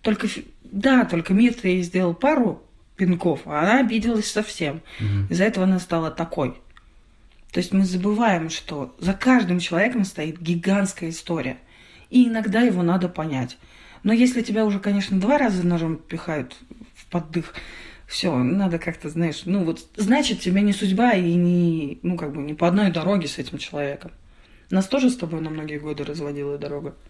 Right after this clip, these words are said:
Speaker 2: Мгм.
Speaker 1: Но к хорошим людям возвращаемся.
Speaker 2: Хм.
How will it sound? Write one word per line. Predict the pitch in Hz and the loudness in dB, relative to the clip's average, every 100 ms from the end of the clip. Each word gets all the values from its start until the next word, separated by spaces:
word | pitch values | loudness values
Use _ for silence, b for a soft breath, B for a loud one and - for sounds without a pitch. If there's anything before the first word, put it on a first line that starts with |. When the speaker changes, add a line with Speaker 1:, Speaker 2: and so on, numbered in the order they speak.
| - | -10
Speaker 2:
Мгм. | 110 101 101 120 - - | -4 -2 -2 -6 -14 -4
Speaker 1:
Но | 180 180 170 170 165 156 151 - - - | 2 4 4 2 0 -4 -12 -16 -20 -16
к | |
хорошим | - 175 - 247 | -4 -2 2 2
людям | 247 240 | 2 2
возвращаемся. | 220 220 226 254 240 180 - 160 _ _ _ b b b b b _ - B B B | -2 -2 0 2 2 0 -4 -14 _ _ _ b b b b b _ -20 B B B
Speaker 2:
Хм. | 156 | -12